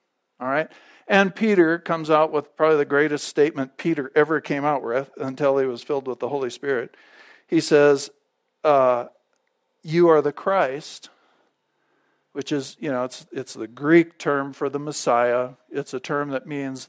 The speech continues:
the anointed one. "You are the Christ. You are the Son of the living God." He got it right. He identified Jesus not as a prophet, not as a good person, not as a great teacher, not as somebody who never,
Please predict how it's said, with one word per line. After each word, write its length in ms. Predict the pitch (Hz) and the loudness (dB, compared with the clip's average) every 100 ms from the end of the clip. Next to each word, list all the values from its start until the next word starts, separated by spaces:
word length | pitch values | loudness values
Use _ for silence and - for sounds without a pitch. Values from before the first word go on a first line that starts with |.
| 143 | -8
the 200 | 143 143 | -2 -2
anointed 600 | 135 131 127 123 127 117 | -2 -4 -6 -8 -12 -12
one. 380 | 113 110 117 120 _ _ _ _ _ | -14 -16 -16 -20 _ _ _ _ _
"You 380 | - 139 160 190 | -12 2 6 10
are 140 | 190 | 10
the 120 | 196 | 8
Christ. 600 | 190 135 120 113 - - - _ _ _ _ _ _ _ _ - | 2 0 0 -2 -12 -18 -20 _ _ _ _ _ _ _ _ -2
You 180 | 156 | 2
are 100 | 151 | 4
the 120 | 139 139 | 4 0
Son 480 | - 160 156 160 | -2 0 0 -2
of 280 | 165 160 151 | -4 -2 0
the 100 | 143 | -2
living 360 | 135 131 131 127 | -2 -4 -6 -4
God." 380 | 127 120 - - _ _ _ _ _ _ _ - | -2 -2 -6 -18 _ _ _ _ _ _ _ -2
He 140 | 156 | 2
got 200 | 143 139 | 4 4
it 100 | 127 | 2
right. 280 | 127 110 - _ _ _ _ _ _ _ _ - | -4 -6 -8 _ _ _ _ _ _ _ _ -2
He 140 | 160 | 4
identified 760 | 139 131 151 160 - 170 165 147 | 4 4 0 0 4 6 6 2
Jesus 540 | 156 151 135 127 - | 0 0 -2 -8 -6
not 260 | 135 131 143 | -2 0 0
as 160 | 147 | -2
a 60 | 175 | -4
prophet, 600 | - 139 135 131 139 - | 2 4 4 2 -6 -4
not 220 | 135 131 | -2 0
as 140 | 143 156 | 0 -2
a 60 | |
good 260 | 156 165 160 | 0 -2 -2
person, 480 | 151 139 135 135 135 | -4 -2 -4 -8 -4
not 200 | 127 127 | -4 -2
as 160 | 143 | -2
a 80 | 160 | -4
great 320 | 160 160 170 | 0 0 0
teacher, 460 | - 139 - 139 131 | -4 -6 -6 -6 -4
not 240 | 131 139 | 0 0
as 160 | 147 135 | 0 -2
somebody 400 | 151 143 147 151 | -4 -2 -2 -2
who 140 | 143 | -4
never, 400 | 135 135 139 151 | -4 -2 -2 -4